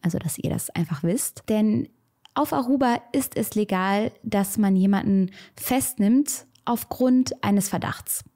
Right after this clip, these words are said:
Das wäre in Deutschland ja undenkbar. Man braucht ja wirklich schon Beweise, Anhaltspunkte, Indizien, irgendwas in der Hand, um jemanden da richtig die Handschellen anlegen zu können. Auf Aruba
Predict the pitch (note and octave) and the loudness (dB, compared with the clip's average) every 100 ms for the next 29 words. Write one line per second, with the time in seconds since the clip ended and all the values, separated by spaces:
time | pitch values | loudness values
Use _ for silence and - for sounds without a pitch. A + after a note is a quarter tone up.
0 | - D#3+ - - A3 G#3+ G3 G3 F#3 G3 | -6 -4 -4 -4 -4 -2 0 0 0 0
1 | G3 G3+ G#3 F#3+ - F3 F#3 A3 A3 B3 | 0 0 0 0 0 0 2 0 2 0
2 | A3+ A3 G#3 G#3+ A3 G#3 G#3 A3 G#3 G3 | 2 2 2 0 0 0 2 0 0 2
3 | F#3+ F#3+ F#3 G3 G#3+ G3+ G3 F#3+ - G#3 | 2 2 2 2 2 2 2 0 2 2
4 | G3+ - G3+ G3+ G3 F#3 - A3+ G3+ A#3+ | 2 0 0 0 2 0 0 0 2 0
5 | - A3 G3+ G3+ - - C4+ C#4+ A#3 G#3 | 0 0 2 2 2 0 2 4 2 0
6 | G#3 G3+ G3 F3+ G3 A3+ G#3+ - G#3 G3+ | -2 0 0 2 2 2 0 -2 2 4
7 | G3+ G#3 G3 F#3+ F#3+ G3+ G3+ G3 - - | 4 4 2 2 2 0 0 0 -2 0
8 | G3 G#3 A#3+ G3 G3 - A3 F#3 F#3 - | 2 4 2 2 2 2 2 4 2 0
9 | G#3+ A#3+ A#3+ C4+ C4+ - C#4+ - B3+ A#3+ | -2 2 4 4 2 -4 -4 -2 0 2
10 | A3+ G#3+ - | 2 0 -2